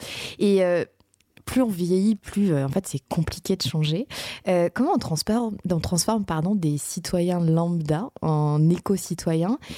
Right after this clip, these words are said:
Et, euh, comment on fait pour embarquer la jeune génération, euh, dans cette dynamique ?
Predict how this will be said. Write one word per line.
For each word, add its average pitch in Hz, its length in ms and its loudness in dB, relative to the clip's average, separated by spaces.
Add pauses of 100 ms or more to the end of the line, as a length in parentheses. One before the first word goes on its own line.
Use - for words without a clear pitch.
(240)
Et, 226 400 4
euh, 180 200 2
comment 254 280 0
on - 20 0
fait - 180 -2
pour 180 200 -2
embarquer 160 340 0
la 165 140 4
jeune 180 280 2
génération, 180 840 0 (100)
euh, 156 240 0
dans 156 160 -2
cette 165 180 -2
dynamique ? 165 640 0